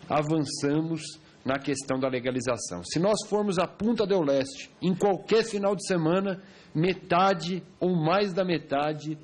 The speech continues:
das pessoas que estão ali no cassino são brasileiros. Se nós formos a Las Vegas, grande parte das pessoas que estão ali são brasileiros.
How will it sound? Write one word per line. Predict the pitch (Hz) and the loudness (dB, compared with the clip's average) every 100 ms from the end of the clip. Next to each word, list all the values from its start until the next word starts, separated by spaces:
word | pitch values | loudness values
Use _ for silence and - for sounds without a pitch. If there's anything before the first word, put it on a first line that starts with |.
| - - - - | -18 -20 -20 -16
das | 107 127 147 | -4 -2 -2
pessoas | - 160 - 196 196 | 0 -2 2 0 0
que | 196 | -2
estão | - 170 | -2 0
ali | 156 156 | 2 0
no | 156 | 0
cassino | 147 131 - 165 | 0 -2 -2 -2
são | 156 160 | 0 0
brasileiros. | 160 147 143 110 92 87 - - - - - - | 2 2 0 0 -2 -6 -14 -20 -20 -20 -20 -6
Se | - | -2
nós | 151 202 190 - | 2 0 -2 -2
formos | 185 196 147 110 - - - - - - - - | 2 2 0 -4 -10 -16 -20 -20 -20 -16 -12 -2
a | 127 | 0
Las | 151 156 110 | 2 0 0
Vegas, | 123 165 175 185 175 - - - - - - - - 127 | 2 2 2 -2 -4 -8 -18 -20 -20 -20 -18 -18 -8 0
grande | 156 240 240 208 | 2 4 2 -2
parte | - 156 165 147 | 0 -2 0 -2
das | 151 | -2
pessoas | 151 143 - 151 | 0 -2 -2 -2
que | - | -2
estão | 135 - 127 | -2 0 0
ali | 117 160 185 | 2 0 0
são | 180 175 | -2 0
brasileiros. | 170 165 151 117 107 92 | 0 2 0 0 0 -2